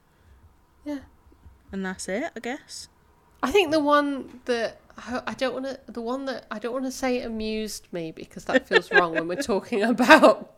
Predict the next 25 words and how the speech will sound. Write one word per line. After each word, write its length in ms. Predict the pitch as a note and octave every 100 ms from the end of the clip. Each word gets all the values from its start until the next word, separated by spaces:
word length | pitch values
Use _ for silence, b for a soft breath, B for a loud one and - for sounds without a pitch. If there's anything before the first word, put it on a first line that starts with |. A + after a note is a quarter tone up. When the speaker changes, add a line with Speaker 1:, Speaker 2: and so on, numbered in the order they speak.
| _
Speaker 1:
characters 580 | - A3 F#3+ - F3+ -
being 340 | - G3+ F#3 F3
offed. 500 | E3 D#3 - - - -
Speaker 2:
Yeah. 460 | G3 E3+ E3 F3+ G3+
Speaker 1:
But 320 | A3+ A#3 -
Sterling 1000 | - - - B3+ C4+ C4 B3 A#3 A3 - -
and 220 | G#3+ G#3
Griffiths 840 | G#3 G#3 - G3 G#3+ - - - -
<laughs> 1400 | - - - - - - - _ - - _ _ _ _
Speaker 2:
Yeah. 680 | G#3 G#3+ G3 G3+ F#3 F3 F#3 -
Speaker 1:
stand 560 | - - D#4 D4 C#4
off 240 | C4 B3+ C4
at 220 | A#3+ G3+
dawn, 400 | B3 F3 D3 D#3+
do 160 | -
you 40 | G#3+
know 80 | G#3
what 280 | F#3+ B3 D#4+
I 120 | F#4
<laughs> 60 | C4
mean? 160 | G#3+
They're 100 | F#3+
like, 260 | A3 - -
"Pew, 100 | C5+
pew!" 480 | C5+ C5+ A#4 F4+